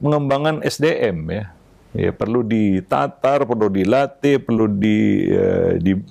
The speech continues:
digembleng lagi begitu ya. Nah, nah, tapi ya kebanyakan kita pendidikan bersandar kepada titel yang dibawanya. Ya, maka saya pernah sampaikan juga, belum tentu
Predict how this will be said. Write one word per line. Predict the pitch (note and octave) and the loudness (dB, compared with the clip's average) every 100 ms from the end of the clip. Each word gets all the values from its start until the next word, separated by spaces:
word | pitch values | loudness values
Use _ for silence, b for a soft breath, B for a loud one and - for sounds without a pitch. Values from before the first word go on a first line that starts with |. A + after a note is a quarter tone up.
| - | -8
digembleng | G2+ G2 A2 G#2+ A#2 B2+ | -4 0 0 2 0 0
lagi | D#3 F3+ C3+ G#2 | 0 0 0 0
begitu | F2+ E2+ - F2+ B2+ | 0 -4 -2 0 0
ya. | - B B B B | -4 B B B B
Nah, | F2 F2+ F2+ F2+ | -4 -2 -2 -4
nah, | - F2+ F#2 - | -4 -4 -4 -4
tapi | A2+ F3 E3 | -2 0 0
ya | |
kebanyakan | C3+ C3+ C3+ C#3+ E3 | 0 0 0 0 0
kita | C#3+ C#3+ E3 E3 D3+ - - | 0 0 0 0 -4 -6 -4
pendidikan | A#2 G#2+ A#2 A#2 F3 F3+ D#3+ | -2 0 0 2 0 0 -2
bersandar | C#3+ C3+ A2 - B2+ C3+ E3 D3 | -2 -2 -6 -6 -4 0 0 0
kepada | D3 C#3 C3+ E3 D#3+ - C2+ - - | -2 -2 0 0 -2 -4 -12 -6 -4
titel | B2+ - E3+ E3+ | -4 0 0 2
yang | C#3+ C3+ C3 - | 2 0 -4 -4
dibawanya. | A2+ G#2+ G#2+ A#2+ E3 C#3+ F#2+ E2+ _ - - - - - - - | -2 0 2 2 2 0 -4 -6 _ -16 -14 -16 -20 -20 -12 -4
Ya, | A#2+ - - | -2 -2 -4
maka | G#2+ D3 | -2 0
saya | C3+ C#3 | 0 -2
pernah | B2 C3+ | -2 -4
sampaikan | B2 B2 A#2 A#2+ B2 C3 | -2 -2 0 0 0 2
juga, | D#3+ B2+ | 2 2
belum | A#2 B2 B2 E3 | 2 0 -2 -2
tentu | F3+ D#3 B2 C3 | -2 2 2 0